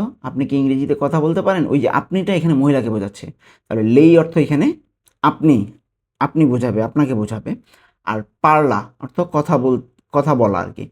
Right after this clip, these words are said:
কথা বলতে, তাহলে লেই পারলা অর্থ আপনি কথা বলতে পারেন ইংরেজে, মানে ইংরেজিতে। তাহলে লেই পারলা ইংরেজে অর্থ, অর্থ কী হবে? আপনি কি ইংরেজিতে কথা বলতে পারেন? ইংরেজিতে, "Do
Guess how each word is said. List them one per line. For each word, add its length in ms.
কথা 220
বলতে, 140
তাহলে 300
লেই 240
পারলা 280
অর্থ 180
আপনি 640
কথা 220
বলতে 240
পারেন 360
ইংরেজে, 720
মানে 260
ইংরেজিতে। 600
তাহলে 240
লেই 360
পারলা 440
ইংরেজে 600
অর্থ, 340
অর্থ 240
কী 160
হবে? 240
আপনি 340
কি 100
ইংরেজিতে 420
কথা 220
বলতে 220
পারেন? 340
ইংরেজিতে, 640
"Do 260